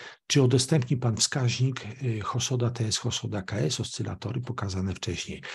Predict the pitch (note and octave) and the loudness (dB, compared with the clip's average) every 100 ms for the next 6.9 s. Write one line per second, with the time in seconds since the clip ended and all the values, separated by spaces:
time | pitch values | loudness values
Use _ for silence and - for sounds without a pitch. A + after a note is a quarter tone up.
0 | - - - _ F3 E3 F3 D3 C#3+ D#3 | -12 -14 -16 _ 2 4 6 8 8 8
1 | D3 B2 B2 E3 F3+ - B2 B2+ B2 A2+ | 6 4 2 2 0 2 2 2 0 0
2 | A2 G#2+ - A#2+ - F#2+ F2 A#2 A#2 - | 2 0 0 0 0 -4 0 0 0 -2
3 | - B2 - G2+ F#2 C#3+ C#3+ G2+ A2+ A#2 | 0 0 0 -4 0 2 2 2 0 0
4 | A#2+ - - - C3 G#2 - F#2+ G2 G2 | -2 -6 -12 -6 -2 0 -2 -2 0 0
5 | G2 G2 F#2+ F#2 G#2 E3+ - C#3 B2+ B2 | 2 2 2 4 4 4 2 -2 -2 -2
6 | B2 G2+ G2+ G2+ F#2 F2 F2 F#2+ | -2 0 0 0 -2 -4 -4 -6